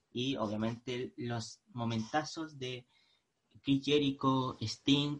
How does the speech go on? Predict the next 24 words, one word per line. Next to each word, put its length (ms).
y 140
Omega, 480
que 340
creo 200
que 340
son 300
los 140
que 180
más 340
hacen 240
relevante 380
este 180
show. 320
No 80
sé, 220
no 140
sé 120
lo 100
que 80
piensas 240
tú, 80
Matías, 300
con 160
esto. 420